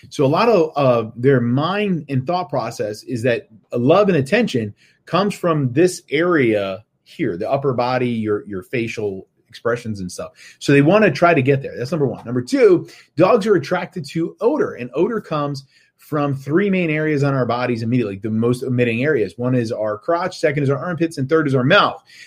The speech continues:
So if our dog is attracted to those things and our arms are closed, and we definitely don't want them going to the crotch, and we're talking and we have all this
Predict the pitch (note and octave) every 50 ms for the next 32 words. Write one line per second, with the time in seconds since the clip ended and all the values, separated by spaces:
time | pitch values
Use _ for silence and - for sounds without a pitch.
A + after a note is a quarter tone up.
0 | - _ - - D#3 C#3+ C#3+ D3 C3+ C3+ C3 C#3 E3+ G3 G#3+ A3 G#3+ F#3+ E3 D#3
1 | C#3 C3+ E3+ D#3+ D#3 C#3 C#3+ C3+ C#3 C#3 B2+ C3 F3+ D#3+ D3+ C#3 B2 A2+ A#2 -
2 | - G3 A3+ A#3 G#3 F3 E3 D3 C#3 - D#3+ E3+ F3 E3+ E3+ E3 E3 - _ -
3 | _ _ - G2 G2+ A#2+ D3+ F3+ D#3+ E3+ E3 D#3+ D#3+ D3+ D3 D3 D3+ C#3 C#3+ C#3+
4 | C#3+ C3+ C3 - F#3+ F3+ F3 - D3+ C3 B2+ B2 - F3+ E3+ E3 D3 D#3 D3 C#3+
5 | D3 C3 A#2+ B2 B2+ C3 B2 C#3+ D3+ D3 C#3+ -